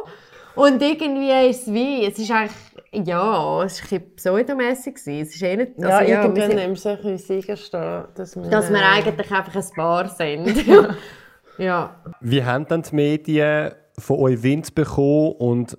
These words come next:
Speaker 3: was haben sie so wollen wissen am Telefon?
Speaker 2: Ja, das ist die Frage, wie. Das wissen wir auch nicht.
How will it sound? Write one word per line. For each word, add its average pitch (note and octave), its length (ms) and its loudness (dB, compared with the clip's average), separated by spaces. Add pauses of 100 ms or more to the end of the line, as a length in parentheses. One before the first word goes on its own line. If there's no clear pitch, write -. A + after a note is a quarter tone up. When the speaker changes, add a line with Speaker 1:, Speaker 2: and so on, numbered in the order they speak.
(140)
Speaker 3:
was A2 360 -2
haben A2+ 200 -2
sie C3 120 -6
so A2 160 0
wollen G#2 280 0
wissen B2+ 280 0
am C3+ 180 -4
Telefon? C3+ 640 0 (1040)
Speaker 2:
Ja, F3 520 -4 (120)
das G3+ 240 -8
ist - 200 -20
die - 40 -20
Frage, A3 460 -6
wie. G#3+ 220 -2 (200)
Das F#3+ 180 -12
wissen F#3+ 340 -10
wir F#3 160 -8
auch G3+ 60 -8
nicht. G3 560 -10